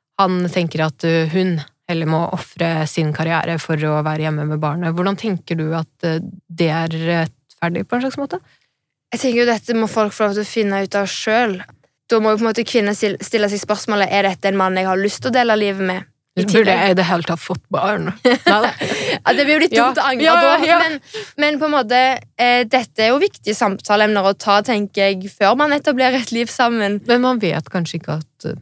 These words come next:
Speaker 1: mannen er sånn før man får
Speaker 2: Nei.
Speaker 1: barn. Mye av abuse, han-,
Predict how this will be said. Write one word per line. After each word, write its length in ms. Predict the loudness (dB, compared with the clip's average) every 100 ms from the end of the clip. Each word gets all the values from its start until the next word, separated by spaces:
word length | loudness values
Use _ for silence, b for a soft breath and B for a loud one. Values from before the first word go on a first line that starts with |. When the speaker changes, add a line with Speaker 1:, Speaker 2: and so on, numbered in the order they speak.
| -8
Speaker 1:
mannen 340 | -2 0 0 -2
er 80 | -4
sånn 220 | -6 -8 -10 _ _
før 140 | -4 -2
man 200 | -2 -2
får 140 | -2
Speaker 2:
Nei. 200 | -2 -2
Speaker 1:
barn. 80 | -6 _ _ -2
Mye 280 | 0 2 2
av 360 | 2 2 2
abuse, 400 | 0 -2 -4 -4 -4
han-, 220 | -4